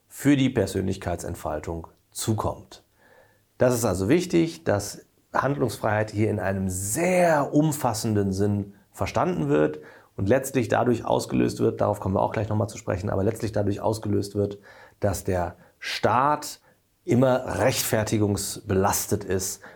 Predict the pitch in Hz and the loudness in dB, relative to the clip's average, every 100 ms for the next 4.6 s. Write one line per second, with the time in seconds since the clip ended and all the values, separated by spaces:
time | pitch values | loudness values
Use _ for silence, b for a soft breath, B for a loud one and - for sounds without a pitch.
0 | B 98 98 107 92 90 90 92 b b | B -2 0 0 -2 -2 -2 -6 b b
1 | b - 92 90 92 87 - - 85 85 | b -4 -2 -2 -4 -6 -8 -6 -4 -4
2 | 82 80 - - 92 87 87 82 82 80 | -4 -6 -8 -16 -8 -6 -4 -4 -4 -4
3 | 82 85 85 - 76 76 76 - - - | -6 -8 -10 -8 -6 -6 -10 -8 -10 -8
4 | 82 80 - - - - | -10 -10 -14 -18 -20 -20